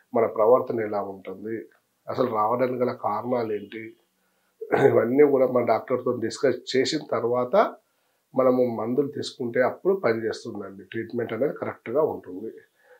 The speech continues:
కాబట్టి, ఈ సైనస్ ప్రాబ్లమ్స్‌కు మీకు లైఫ్ లాంగ్, అంటే, చాలా సంవత్సరాల నుంచి బాధపడుతున్నారు, ముక్కులో కండ పెరిగి శ్వాస ఇబ్బందికర-, ఇబ్బందికరంగా ఉంది,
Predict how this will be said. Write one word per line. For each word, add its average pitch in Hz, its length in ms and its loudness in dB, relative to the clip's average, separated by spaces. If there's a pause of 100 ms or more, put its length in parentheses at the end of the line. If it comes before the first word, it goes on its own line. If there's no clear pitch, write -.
(300)
కాబట్టి, 147 560 4
ఈ 131 40 0
సైనస్ 131 480 0 (400)
ప్రాబ్లమ్స్‌కు 117 840 0 (500)
మీకు 123 400 2 (100)
లైఫ్ 135 340 0
లాంగ్, 120 400 2
అంటే, 113 300 -4
చాలా 120 200 2
సంవత్సరాల 123 560 0
నుంచి 123 220 -2
బాధపడుతున్నారు, 110 1040 -4 (640)
ముక్కులో 127 340 4
కండ 123 280 0
పెరిగి 113 640 -2 (220)
శ్వాస 139 320 2
ఇబ్బందికర-, 117 520 0
ఇబ్బందికరంగా 117 760 2
ఉంది, 110 460 -2